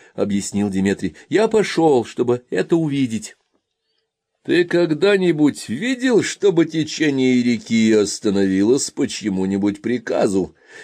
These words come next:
«Нет, мой господин». «Веришь ли ты, что такое возможно?»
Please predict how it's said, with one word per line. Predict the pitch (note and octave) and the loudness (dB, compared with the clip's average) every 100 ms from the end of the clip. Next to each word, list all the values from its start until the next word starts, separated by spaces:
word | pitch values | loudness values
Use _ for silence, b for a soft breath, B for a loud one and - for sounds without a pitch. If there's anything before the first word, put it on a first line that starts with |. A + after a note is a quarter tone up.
| B | B
«Нет, | B2 E3 E3 C#3+ | 0 0 0 -2
мой | A#2 G2 | 0 0
господин». | G2 - F#2+ G2+ - _ _ _ _ _ | -4 -2 0 -2 -6 _ _ _ _ _
«Веришь | - D#2 C3 G#3+ B3 C4 C4 F#3 - | -10 -2 2 4 4 4 4 2 -2
ли | A3+ A3+ | -4 -2
ты, | A#3 G#3 | 0 0
что | - F#3+ | 0 0
такое | F#3+ - F3 E3 | 0 2 4 4
возможно?» | C#3+ C3 A2 A2 G2 | 4 2 2 0 0